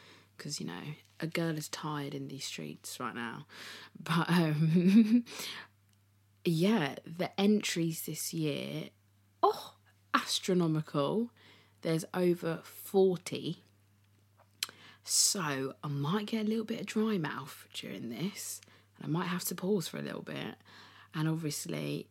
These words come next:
as we know through previous episodes like this, in the Christmas episode, the Father's Day episode, and the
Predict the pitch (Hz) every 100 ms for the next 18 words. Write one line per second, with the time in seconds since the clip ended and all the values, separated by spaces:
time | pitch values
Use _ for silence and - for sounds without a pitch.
0 | _ 156 156 151 160 151 147 147 143 -
1 | 156 139 139 139 147 - _ - - 165
2 | 156 160 - 143 - - 143 139 139 -
3 | 147 - 139 143 - 165 - 170 - 156
4 | - - 147 143 147 147 - - - -
5 | 147 - 156 151 147 143 147 135 - -
6 | 143 139 139 135